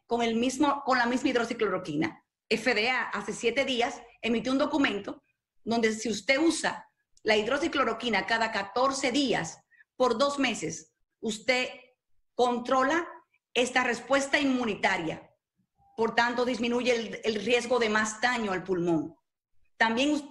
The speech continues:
estamos utilizando esteroides a bajas dosis, bajo controles exactos. También estamos induciendo la natación,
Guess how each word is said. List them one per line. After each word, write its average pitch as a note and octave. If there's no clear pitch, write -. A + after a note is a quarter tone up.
estamos A#3+
utilizando A3
esteroides A#3
a G#3+
bajas G3
dosis, G#3
bajo A3
controles A3
exactos. G3
También A3+
estamos A#3
induciendo A3+
la G#3
natación, G3